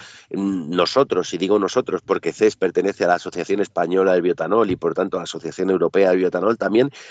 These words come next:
pero tenemos estudios hechos que en determinados casos, por ejemplo, un híbrido que en el motor de combustión interna utilice bioetanol,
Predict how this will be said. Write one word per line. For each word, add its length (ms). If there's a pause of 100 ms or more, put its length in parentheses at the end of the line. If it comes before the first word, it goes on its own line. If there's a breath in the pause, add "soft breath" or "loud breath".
(160 loud breath)
pero 180
tenemos 360
estudios 360
hechos 240
que 300
en 140
determinados 640
casos, 300
por 140
ejemplo, 380
un 200
híbrido 460 (500 loud breath)
que 120
en 80
el 80
motor 320
de 120
combustión 400
interna 380
utilice 640
bioetanol, 600